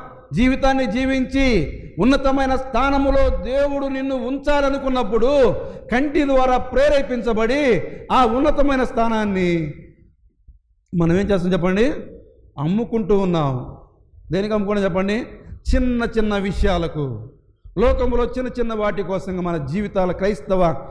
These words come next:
భక్తిని అమ్ముకుంటూ ఉన్నాం. క్రైస్తవుడు కూడా రాజరికముగా దేవుని పేరు పెట్టబడి దేవుని సంఘములో, తను నివసిస్తున్న ప్రదేశములో దేవుని బిడ్డగా మంచి పేరు తెచ్చుకొని,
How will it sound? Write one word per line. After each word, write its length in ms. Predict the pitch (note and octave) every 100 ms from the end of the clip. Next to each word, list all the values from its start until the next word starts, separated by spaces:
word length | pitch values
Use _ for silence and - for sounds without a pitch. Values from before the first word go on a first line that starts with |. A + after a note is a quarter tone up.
| - -
భక్తిని 540 | C3 D3 G#3 - B3 A#3
అమ్ముకుంటూ 520 | G3 F#3 F#3+ D#3+ E3
ఉన్నాం. 640 | D#3 D3 C3+ A#2+ G#2+ A#2 - _ _ - - -
క్రైస్తవుడు 600 | E3 A3+ - - A#3+ A#3+
కూడా 680 | A#3 A#3 A#3+ B3 A#3 G3+ E3+
రాజరికముగా 1040 | G3 A#3+ A#3+ A#3 A#3 A3+ A3 A3+ A#3 A3+ - - - C#3
దేవుని 880 | F3 A#3+ B3 B3 B3 A#3+ A#3+ F#3+ - - - F#3
పేరు 240 | A3+ B3
పెట్టబడి 800 | A#3+ A#3+ A#3+ A#3 A#3+ B3+ B3+ G3+ - - D#3
దేవుని 420 | G#3 A#3+ A#3+ A#3+
సంఘములో, 800 | - A3 B3 B3 A#3+ A#3+ B3 B3
తను 220 | B3 G#3
నివసిస్తున్న 580 | G#3 A3 G#3+ B3 - A#3+
ప్రదేశములో 960 | - G#3+ A#3+ A#3+ A#3+ A#3 B3 B3+ A3+ - - - -
దేవుని 340 | G3+ B3 B3
బిడ్డగా 500 | A#3+ A#3 B3 A#3+ A#3+
మంచి 400 | A#3+ G#3+ A3+ A3+
పేరు 260 | A#3+ A#3+ A#3+
తెచ్చుకొని, 720 | A#3+ A#3 A3 A#3+ A#3+ B3+ A3